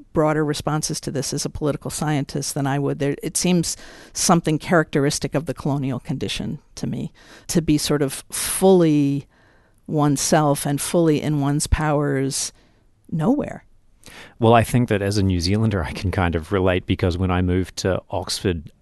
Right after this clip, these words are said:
Speaker 2: after I finished my P H D, in some ways it seemed like moving home, because I'd been in America for so long. Moving back to Oxford seemed, everything was so familiar to me from New Zealand, and yet then when you scratch the surface, everything was completely different.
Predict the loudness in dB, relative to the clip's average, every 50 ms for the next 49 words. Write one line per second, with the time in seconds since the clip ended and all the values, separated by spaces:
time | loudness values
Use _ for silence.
0 | _ -10 -10 -10 -4 -2 -2 -2 0 -2 -2 -2 -2 -2 -4 -2 0 0 0 0
1 | 0 -4 -8 -2 0 2 2 2 0 -4 -8 -10 _ _ -8 -6 -4 -2 -2 0
2 | 0 0 0 0 0 0 -2 -4 -2 -2 -2 0 0 0 0 -2 -4 -4 -4 -6
3 | -6 -6 -10 -18 -8 -4 -2 -2 0 0 -2 -2 0 2 2 2 0 -2 -4 -4
4 | -4 -4 -4 -4 -2 -4 -4 -4 -4 -6 -8 -8 -8 -8 -8 -6 -4 -2 -2 -2
5 | -2 -4 -6 -8 -6 -4 -4 -2 0 0 -2 -2 -4 -6 -8 -10 -12 -14 -16 -16
6 | _ -20 -20 -20 -20 -20 -20 -18 -4 0 2 2 4 4 2 2 2 0 -2 -4
7 | -6 -6 -6 -6 _ -6 -10 -10 -8 -8 -8 -6 -2 -2 -2 -2 -4 -8 -12 -14
8 | -20 _ _ -20 _ -20 -20 _ _ _ -4 -2 0 0 2 0 0 -2 -4 -4
9 | -4 -4 0 0 0 0 0 -4 -4 -4 -4 -4 -2 -2 -2 -2 -2 -4 -2 -2
10 | 0 0 -2 -2 -2 -4 -6 -6 -8 -8 -6 -6 -6 -4 -4 -4 -4 -2 0 0
11 | 0 0 0 -2 -4 -6 -8 -6 -4 -4 -4 -4 -4 -6 -6 -4 -2 -2 -2 -2
12 | -2 -2 -2 -2 -4 -4 -4 -4 -4 -4 -4 -6 -8 -6 -6 -4 -4 -4 -4 -4
13 | -8 -8 -8 -8 -8 -8 -8 -10 -8 -8 -6 -8 -8 -8 -10 -10 -10 -10 -10 -8
14 | -8 -8 -8 -8 -10 -12 -8 -8 -8 -8 -8 -10 -12 -12 -14